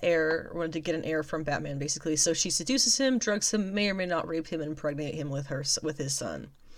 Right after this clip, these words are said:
It's, it's, um, we'll, we'll, we'll explain in a minute why that may or may not be a legitimate storyline, even. So,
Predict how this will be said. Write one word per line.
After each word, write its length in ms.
It's, 360
it's, 300
um, 520
we'll, 140
we'll, 200
we'll 160
explain 320
in 60
a 40
minute 220
why 260
that 220
may 180
or 40
may 140
not 220
be 100
a 60
legitimate 520
storyline, 680
even. 480
So, 400